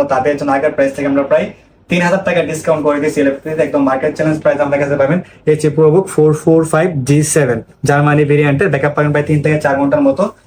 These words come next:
এবং আমাদের কাছে কিন্তু হিউজ কোয়ান্টিটি অ্যাভেলেবল আছে। হ্যাঁ, যারা আপনার স্বল্প বাজেটের মধ্যে ল্যাপটপ নিতে চান, ফ্রিল্যান্সিং করবেন, গ্রাফিক ডিজাইন করবেন, প্রিন্টিং এর কাজ করবেন, তাদের জন্য সেরা একটি চয়েস। ল্যাপটপে কিন্তু আপনারা পেয়ে যাবেন প্রায় ছয় কোর, ছয় থ্রেড, মানে ইন্টেলের সাথে যদি আপনি কম্পেয়ার করেন,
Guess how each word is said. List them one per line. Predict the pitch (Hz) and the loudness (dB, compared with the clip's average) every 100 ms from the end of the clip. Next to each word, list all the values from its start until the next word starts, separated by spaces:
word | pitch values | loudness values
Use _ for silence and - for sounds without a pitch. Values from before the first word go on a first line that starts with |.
| - | -8
এবং | 147 | -2
আমাদের | 139 151 | 0 0
কাছে | 160 170 | 0 0
কিন্তু | 165 185 160 | 0 -2 0
হিউজ | 156 190 196 185 - | 2 4 2 -2 -2
কোয়ান্টিটি | 170 156 139 160 | -2 0 -4 -2
অ্যাভেলেবল | 139 139 139 135 120 | 0 0 0 0 -2
আছে। | - 120 - - | -4 -12 -14 -8
হ্যাঁ, | 139 - _ _ _ _ _ _ _ _ | -8 -8 _ _ _ _ _ _ _ _
যারা | 147 147 | -2 0
আপনার | 143 156 | -2 -2
স্বল্প | - 156 165 | -2 0 0
বাজেটের | 156 151 151 147 | 2 0 0 -2
মধ্যে | 147 175 | -4 -4
ল্যাপটপ | 139 - 143 | -4 -4 -4
নিতে | 147 147 | -2 -4
চান, | 151 156 - - - | -4 -8 -10 -16 -8
ফ্রিল্যান্সিং | 143 143 147 143 | -6 -4 -6 -8
করবেন, | 143 143 | -6 -6
গ্রাফিক | 135 131 139 | -6 -6 -8
ডিজাইন | 139 143 139 | -8 -8 -6
করবেন, | 139 131 | -6 -6
প্রিন্টিং | 143 143 143 | -8 -8 -8
এর | 139 | -6
কাজ | 143 143 | -6 -8
করবেন, | 147 | -8
তাদের | 135 131 | -6 -6
জন্য | 143 143 - | -6 -8 -4
সেরা | 143 143 | -2 -2
একটি | 143 - - 117 - _ | -6 -10 -10 -10 -12 _
চয়েস। | 147 156 - - _ - | -4 -4 -6 -14 _ -6
ল্যাপটপে | 147 151 170 | -4 -2 -4
কিন্তু | 170 170 | -4 -4
আপনারা | 165 160 | -4 0
পেয়ে | 170 | -2
যাবেন | 165 160 | -2 -4
প্রায় | 165 - | -6 -2
ছয় | 160 170 175 | 0 0 -2
কোর, | 185 190 190 | -4 -4 -4
ছয় | - 165 160 | -2 -2 -2
থ্রেড, | 135 123 | -6 -8
মানে | 135 151 | -6 -6
ইন্টেলের | 175 175 | -4 -4
সাথে | 175 | -6
যদি | 175 | -6
আপনি | 175 170 | -6 -6
কম্পেয়ার | 170 160 160 | -6 -4 -4
করেন, | 170 | -4